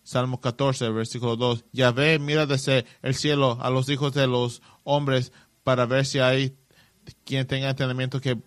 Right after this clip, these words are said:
busque a Dios". ¿Y qué es lo que dice? Versículo tres. "Todos se han desviado, del todo se han vuelto inútiles. No hay nadie que haga bien, ni siquiera ninguno". Así, resultado, pues,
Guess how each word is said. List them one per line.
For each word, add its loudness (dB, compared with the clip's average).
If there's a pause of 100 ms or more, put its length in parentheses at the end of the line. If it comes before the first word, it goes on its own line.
(500)
busque -4
a -2
Dios". -8 (720)
¿Y -10
qué -2
es -4
lo -6
que -6
dice? -4 (420)
Versículo -6
tres. -4 (300)
"Todos 2
se 0
han -2
desviado, -4 (280)
del -4
todo 0
se -4
han -4
vuelto -4
inútiles. -2 (160)
No 0
hay 4
nadie 0
que -2
haga 0
bien, -6 (160)
ni -4
siquiera -2
ninguno". -6 (180)
Así, -4
resultado, -2
pues, -10